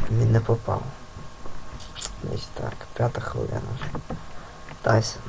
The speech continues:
Тайсон симулює, як артист бі-, бі-, великих малих театрів. Восьма, дев'ята, десята хвилина.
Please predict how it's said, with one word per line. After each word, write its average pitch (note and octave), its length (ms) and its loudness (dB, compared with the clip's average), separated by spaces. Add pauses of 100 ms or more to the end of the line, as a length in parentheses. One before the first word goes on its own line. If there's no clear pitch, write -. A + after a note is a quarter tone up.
(160)
Тайсон F#3+ 360 -2
симулює, D3 680 2 (440)
як A#2 160 -2
артист A#2+ 320 2
бі-, A2+ 140 2
бі-, G#2 520 -4
великих A#2+ 400 6
малих B2 280 4
театрів. - 520 0 (1500)
Восьма, A#2+ 560 6
дев'ята, B2 680 4 (1600)
десята - 720 -2
хвилина. A#2+ 540 2